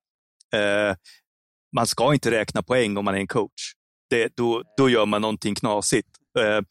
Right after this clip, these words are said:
naturligtvis. Och, och, och, eh, så att jag tror att man, man får helt enkelt försöka förstå att det är lite olika roller här,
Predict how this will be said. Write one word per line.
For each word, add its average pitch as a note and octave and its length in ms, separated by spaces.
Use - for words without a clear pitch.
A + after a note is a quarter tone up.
naturligtvis. A#2 580
Och, C#3 260
och, C3+ 480
och, - 220
eh, B2 220
så D3 60
att C3+ 80
jag D3 120
tror D3+ 120
att - 100
man, C3+ 200
man C3+ 140
får B2+ 320
helt B2+ 220
enkelt A#2+ 320
försöka - 380
förstå A#2 400
att G2 120
det - 140
är A#2 280
lite G#2 260
olika G2+ 640
roller B2+ 380
här, G2 200